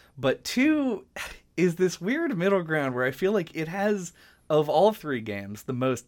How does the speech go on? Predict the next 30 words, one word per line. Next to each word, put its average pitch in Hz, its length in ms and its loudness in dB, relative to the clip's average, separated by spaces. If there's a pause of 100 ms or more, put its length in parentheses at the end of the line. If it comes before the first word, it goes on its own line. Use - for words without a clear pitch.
legs. 113 800 -2
Like, 113 180 -2
it's 113 140 -6
the 110 320 -2
combat 160 360 0
system 135 300 -6
that 120 140 -8
can 113 140 -10
stay 135 360 -4
interesting 127 720 -6
for 127 300 -6
the 113 120 -6
longest. 107 720 -6 (960)
But 143 280 4
everything 202 440 4
is 180 80 0
so 147 440 2
minute, 131 760 0
and 160 160 0
there 143 140 -2
are 143 40 -8
so 175 240 -4
many 156 200 -4
things. 110 960 -6 (360)
You 147 140 -6
have 143 520 0 (540)
different 175 440 0
blades, 117 680 0
and 113 280 -4
we're 113 200 -6